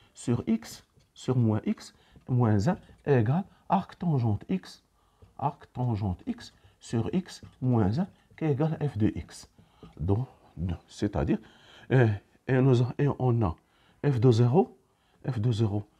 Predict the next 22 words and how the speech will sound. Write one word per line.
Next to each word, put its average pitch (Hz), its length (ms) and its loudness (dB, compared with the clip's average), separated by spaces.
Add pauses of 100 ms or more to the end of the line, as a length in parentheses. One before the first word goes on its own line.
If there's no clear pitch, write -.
(140)
égale 123 320 4
zéro, 98 280 -2
égale 110 220 0
zéro. 110 300 -2 (140)
Donc, 110 460 2 (640)
donc, 113 220 -2 (140)
quel 131 180 2
que - 80 -14
soit 110 220 2
x - 200 -10
appartient 110 340 -6
à - 260 -6
R, 185 140 0 (560)
nous 107 160 -4
avons 107 240 -4
moins, 117 220 2
moins 113 500 0
x - 240 -6
appartient, - 360 -10 (320)
appartient - 380 -12
à - 240 -10
R, - 220 -6